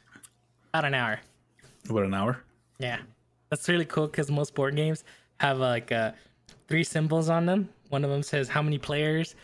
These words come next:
Speaker 1: It'll be, like, two to four. What age? And it'll be, like, eight plus. And then, like, how long does the average game take? And then it'll be, like, a little clock.
Speaker 2: Ah, I see. That's cool. That's cool. 'Cause, yeah, 'cause I,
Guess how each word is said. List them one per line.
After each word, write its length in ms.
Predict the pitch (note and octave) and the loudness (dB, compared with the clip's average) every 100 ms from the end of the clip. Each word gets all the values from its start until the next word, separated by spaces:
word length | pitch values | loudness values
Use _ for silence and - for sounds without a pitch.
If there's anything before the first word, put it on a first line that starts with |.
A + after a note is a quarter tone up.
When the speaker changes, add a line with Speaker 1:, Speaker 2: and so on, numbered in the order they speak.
| - _ - | -20 _ -10
Speaker 1:
It'll 80 | A#2+ | -6
be, 80 | |
like, 160 | A#2 G#2+ | -4 -4
two 140 | - | -2
to 40 | C3 | -4
four. 460 | - B2+ B2+ B2+ B2 - _ _ | -2 0 2 0 -4 -14 _ _
What 140 | C#3 D3 | -4 -2
age? 600 | D3 C#3 D3 D3+ C#3+ - - | 0 0 0 -2 -4 -8 -8
And 80 | |
it'll 80 | B2 | -8
be, 60 | A#2 | -6
like, 160 | A2+ C3 | -6 -6
eight 180 | C3+ | -6
plus. 400 | - D3 C#3 - - | -2 -2 -2 -4 -8
And 140 | C3 B2+ | -4 -2
then, 140 | B2 | 0
like, 160 | A#2+ A#2 | -2 0
how 160 | F3 | 0
long 240 | D#3 D3+ D3+ | 2 2 0
does 120 | C#3 | 0
the 120 | B2+ | 0
average 260 | B2 B2+ - | 0 -2 -4
game 240 | B2+ B2 | -4 -4
take? 320 | - C3+ C3 - - | -2 -4 -4 -10 -10
And 100 | A#2+ | -8
then 80 | A2+ | -8
it'll 100 | A2+ | -10
be, 120 | A#2 | -10
like, 160 | A2+ | -8
a 20 | B2+ | -10
little 160 | B2 | -12
clock. 420 | - - - - - _ _ - _ _ _ _ _ _ _ _ _ - | -8 -8 -8 -10 -20 _ _ -20 _ _ _ _ _ _ _ _ _ -6
Speaker 2:
Ah, 320 | A2 G2 F#2+ | 0 0 0
I 80 | F#2 | -4
see. 300 | - F#2+ F2+ - _ - - _ _ _ - - | -4 -4 -6 -12 _ -20 -20 _ _ _ -20 -6
That's 180 | A2 - | -6 -4
cool. 360 | - F2+ - - | -4 -6 -6 -6
That's 140 | G2+ | -6
cool. 180 | - F2+ | -4 -4
'Cause, 160 | F#2 G2+ | -2 0
yeah, 180 | G2 E2+ | 0 0
'cause 180 | - | -2
I, 140 | G2 | 2